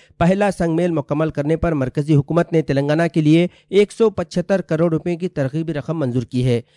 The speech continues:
मरकजी वजीर ज़राअत की जानिब से आज जारी किए गए मकतूब में कहा गया है कि रियासत ने मुकर्ररा मियार मुकम्मल कर लिए हैं। ये रकम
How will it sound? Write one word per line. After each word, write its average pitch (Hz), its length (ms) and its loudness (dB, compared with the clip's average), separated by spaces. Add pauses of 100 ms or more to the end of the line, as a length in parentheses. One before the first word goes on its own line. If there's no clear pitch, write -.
(180)
मरकजी 175 380 2
वजीर 175 280 0
ज़राअत 156 320 -2
की 160 80 -6
जानिब 147 300 -2
से 160 180 2 (580)
आज 180 220 2
जारी 175 240 2
किए 180 180 0
गए 180 140 2
मकतूब 165 360 2
में 190 80 0
कहा 143 200 0
गया 151 200 0
है 165 120 2
कि 165 140 -2
रियासत 139 380 -2
ने 165 240 2 (220)
मुकर्ररा 190 500 2
मियार 170 460 0
मुकम्मल 147 400 -4
कर 143 160 -4
लिए 127 200 0
हैं। 120 200 -2 (260)
ये 180 120 4
रकम 180 400 2